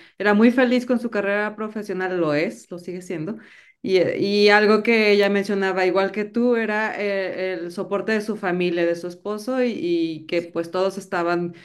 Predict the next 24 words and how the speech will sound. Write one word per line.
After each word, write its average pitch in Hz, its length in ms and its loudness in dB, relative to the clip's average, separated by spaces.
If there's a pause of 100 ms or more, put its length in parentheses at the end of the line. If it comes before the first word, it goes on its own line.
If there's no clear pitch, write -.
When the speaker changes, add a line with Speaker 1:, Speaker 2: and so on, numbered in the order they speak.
(140)
Speaker 1:
colaborando 214 1040 4
entre 202 340 0
sí 262 260 -2
para 190 400 -4
que 175 340 -4
ninguno 214 580 0
Speaker 2:
Ujú. - 20 -10
Speaker 1:
tuviera 214 400 -8
que 214 160 -6
sacrificar, 190 880 -4 (440)
eh, - 240 -16
esta 202 360 -2
parte 202 260 2
de 196 120 0
que, 180 160 0
pues, 170 300 -10
también 165 300 0
es 190 140 -4
importante 180 540 -6
para 170 320 -6
todos 180 420 -4
nosotros, 170 500 -4
¿no? 220 260 -6
Speaker 2:
Ujú. 202 240 -14